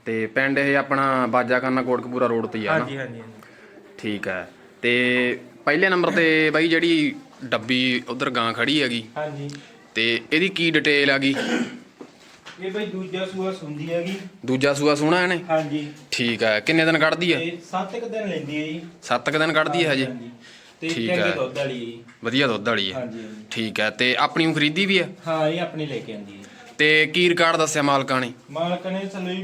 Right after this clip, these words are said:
Speaker 2: ਬਾਈ ਕਿਲੋ ਚੋਇਆ ਹੈਗਾ।
Speaker 1: ਬਾਈ ਕਿਲੋ ਪਹਿਲੇ ਸੂਏ ਚੋਇਆ?
Speaker 2: ਹਾਂ, ਪਹਿਲੇ ਸੂਏ ਚੋਇਆ।
Speaker 1: ਠੀਕ ਹੈ।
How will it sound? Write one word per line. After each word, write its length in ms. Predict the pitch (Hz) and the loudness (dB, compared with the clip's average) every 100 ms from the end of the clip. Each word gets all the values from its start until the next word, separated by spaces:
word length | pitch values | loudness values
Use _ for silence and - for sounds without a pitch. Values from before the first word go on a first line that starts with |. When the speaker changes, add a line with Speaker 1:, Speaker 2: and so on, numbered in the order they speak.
| 170 | 0
Speaker 2:
ਬਾਈ 200 | 170 170 | 2 2
ਕਿਲੋ 220 | 165 165 | 0 -2
ਚੋਇਆ 340 | 160 156 139 | -4 -4 -4
ਹੈਗਾ। 160 | 113 107 - - _ 120 | -4 -8 -16 -20 _ -2
Speaker 1:
ਬਾਈ 260 | 123 131 | 0 2
ਕਿਲੋ 500 | 127 135 135 139 139 135 | 2 2 4 4 4 2
ਪਹਿਲੇ 260 | 143 180 | 2 4
ਸੂਏ 180 | 175 151 | 2 2
ਚੋਇਆ? 260 | 127 110 147 | 2 0 0
Speaker 2:
ਹਾਂ, 140 | 139 | -2
ਪਹਿਲੇ 300 | 120 139 143 | -4 -8 -8
ਸੂਏ 220 | 151 135 117 | -8 -10 -10
ਚੋਇਆ। 240 | 123 110 - - - - | -12 -14 -16 -20 -18 -8
Speaker 1:
ਠੀਕ 320 | 113 104 95 | -4 -4 -4
ਹੈ। 220 | 95 90 | -4 -6